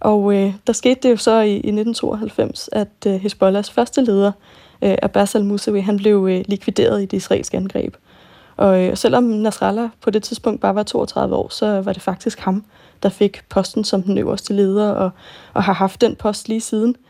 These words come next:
Og det er en et, ekstremt magtfuld post. Altså, det er ham, der, øh, fører tilsyn med Hezbollahs øverste råd, øh, det såkaldte Shura-råd, øhm, og har, kan man sige,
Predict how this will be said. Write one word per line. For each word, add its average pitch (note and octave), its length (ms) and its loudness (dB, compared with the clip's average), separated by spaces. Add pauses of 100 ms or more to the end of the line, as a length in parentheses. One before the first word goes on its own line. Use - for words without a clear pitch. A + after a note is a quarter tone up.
(500)
Og - 120 -6
det A#3+ 80 8
er C4 40 8
en B3+ 80 6
et, - 220 -2
ekstremt - 320 -2
magtfuld A#3+ 380 -2
post. - 400 -6
Altså, A3+ 180 -6
det A#3 100 2
er A3 60 4
ham, G#3 240 -2
der, G#3 380 0
øh, F#3+ 60 -4
fører G3+ 280 -2
tilsyn A3 580 -4
med G3+ 220 0 (320)
Hezbollahs G#3 680 0 (100)
øverste A#3+ 400 2
råd, G#3 280 2 (140)
øh, A3 280 -6 (180)
det G#3 80 -2
såkaldte G#3 480 0
Shura-råd, G#3+ 1300 -2 (180)
øhm, F#3+ 460 2
og F#3 100 -2
har, F#3 480 -4
kan G#3+ 120 -6
man G3 120 -4
sige, G3 300 -4